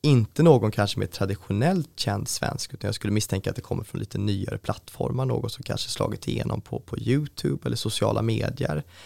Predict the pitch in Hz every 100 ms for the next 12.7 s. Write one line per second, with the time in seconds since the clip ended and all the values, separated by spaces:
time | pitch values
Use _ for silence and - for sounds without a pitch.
0 | - - - - 117 117 123 - - -
1 | 135 123 - 107 - 101 92 - - -
2 | 71 - 107 117 107 - 110 - - -
3 | - - - - - - - - - -
4 | 123 117 117 - 139 - - 123 - -
5 | - - - 120 - 107 117 - 113 -
6 | 104 104 - 107 104 107 107 107 - -
7 | 101 110 - - - - 123 117 113 107
8 | 233 117 123 110 110 - 113 120 131 123
9 | 135 - 117 123 113 - 117 117 - 101
10 | 110 - - 107 - - 113 120 110 113
11 | 113 104 110 107 107 - - - - -
12 | - - - - 113 107 101